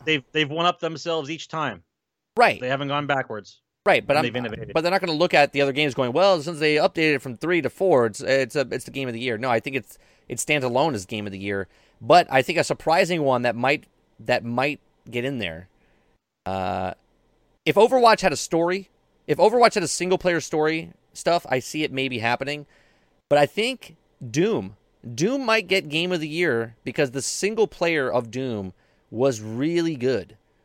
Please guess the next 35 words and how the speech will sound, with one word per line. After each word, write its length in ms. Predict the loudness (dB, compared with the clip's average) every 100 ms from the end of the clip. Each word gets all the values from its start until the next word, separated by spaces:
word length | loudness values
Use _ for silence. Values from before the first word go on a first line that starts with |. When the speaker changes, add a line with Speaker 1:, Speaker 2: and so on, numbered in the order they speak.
| _ _ _ -4
Speaker 2:
really 300 | -2 0 -2
good. 300 | -6 -10 _ _ _ _ -8
Um, 440 | -2 0 0 -2 -8
so 160 | -4 0
that 60 |
Speaker 1:
But 80 | 0
Speaker 2:
might 140 | 0
Speaker 1:
game 320 | -2 -4 -2 -2
of 160 | -2
the 140 | -2 -6
year? 240 | -6 0 4
Speaker 2:
Yeah, 140 | 4
game 260 | 2 -2 -2
of 60 |
the 100 | -4
year. 340 | -2 0 -2 0
I, 160 | 2 2 0 -18 _ _ -6
that 260 | -2 -2
might 220 | 0 -4 -4
be 120 | -8
game 220 | -6 -6
of 60 | -6
the 80 |
year, 140 | -4 4
but 140 | 4
I'm 140 | 4 0
still 160 | -2
gonna 80 | -2
go 120 | -2
with 100 | 0
Uncharted. 400 | 0 0 -4 -4
I'm 160 | -8 -8
sticking 220 | -6 -8
with 100 | -6
Uncharted. 420 | -6 -2 -2 -2